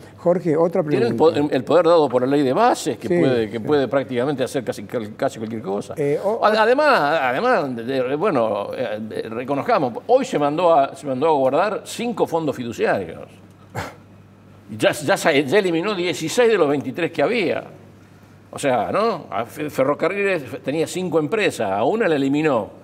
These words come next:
Speaker 2: a otra la privatiza, ¿no? Bueno, o sea, eh, todos los días hay una, hay una, hay
Speaker 1: Esa es
Speaker 2: una
Speaker 1: una gran tarea de Sturzenegger, ¿no?
Speaker 2: hay una, claro, por eso digo, hay una, a todos los días hay una cosa, hay una cosa que, que, que,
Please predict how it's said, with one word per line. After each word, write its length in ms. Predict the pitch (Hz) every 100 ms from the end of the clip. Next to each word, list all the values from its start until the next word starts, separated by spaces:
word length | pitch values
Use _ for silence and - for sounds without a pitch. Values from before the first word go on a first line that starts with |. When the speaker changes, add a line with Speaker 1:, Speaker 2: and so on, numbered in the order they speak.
| - - -
Speaker 2:
a 80 |
otra 200 | 165 196
la 100 | 180
privatiza, 720 | 151 160 151 160 139 - 95 - - - - -
¿no? 420 | - 269 208 - - - - -
Bueno, 240 | 185 90 78
o 40 |
sea, 260 | - 90 85 78 - -
eh, 280 | 55 52 - -
todos 180 | 240 262
los 100 | 233
días 220 | 240 262
hay 140 | 208 208
una, 240 | 170 147
hay 120 | 156
una, 520 | 175 143 123 110 95 101
hay 100 | -
Speaker 1:
Esa 120 | 185
es 20 |
Speaker 2:
una 80 | 170
Speaker 1:
una 80 | 151
gran 240 | 151 160
tarea 240 | 139 143 143
de 80 |
Sturzenegger, 580 | 135 123 123 120 123 104
¿no? 120 | 98
Speaker 2:
hay 100 | -
una, 180 | 190 180
claro, 500 | - 403 508 480 -
por 100 | 202
eso 100 | 151
digo, 200 | 175 220 131 135 123 -
hay 140 | 165
una, 160 | 190 165
a 200 | 139 123
todos 160 | 220
los 60 | 170
días 140 | 202
hay 40 | 170
una 120 | 147
cosa, 340 | 151 139 135 120
hay 80 |
una 160 | 135 147
cosa 240 | 151 196
que, 220 | 143 123 101
que, 720 | 110 104 98 92 95 - -
que, 300 | 107 92